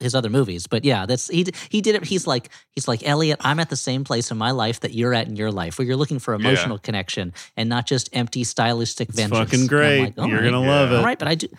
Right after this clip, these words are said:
Speaker 1: I do like those movies. I can't
Speaker 2: You,
Speaker 1: wait to see it."
Speaker 2: <laughs> you've always been older than me, Elliot, even though, uh, <laughs> I am, in fact, much older than you.
Speaker 1: Uh, I'm gonna say biggest surprise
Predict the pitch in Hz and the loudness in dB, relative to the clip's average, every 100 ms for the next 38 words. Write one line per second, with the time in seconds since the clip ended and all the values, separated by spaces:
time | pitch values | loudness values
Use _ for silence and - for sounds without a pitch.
0 | - - 117 185 247 147 269 143 151 170 | -20 -8 -4 -2 0 0 0 -2 0 -2
1 | - 127 135 113 92 110 101 113 117 107 | 0 4 4 4 -4 -4 -4 -6 -8 -6
2 | 117 135 139 143 131 110 107 110 104 95 | 2 6 6 6 2 0 0 2 2 2
3 | 95 92 - 90 85 87 85 90 90 85 | 0 -2 2 2 4 2 0 0 0 0
4 | 87 87 92 - 107 - - - - 170 | 0 0 0 0 0 0 -6 -8 0 2
5 | - 147 113 104 101 95 101 92 104 95 | 4 2 2 2 0 2 2 2 -2 -2
6 | - 95 95 110 117 113 - _ - - | -2 -2 -2 -6 -8 -8 -10 _ -20 -4
7 | 139 147 143 139 135 151 202 240 - 180 | 0 2 2 0 -2 -4 -2 -2 0 0
8 | 156 151 - 120 151 208 - - 160 - | 0 -4 -6 -2 0 0 -4 -6 -8 -2
9 | 147 139 135 135 131 - | 2 2 2 2 0 -4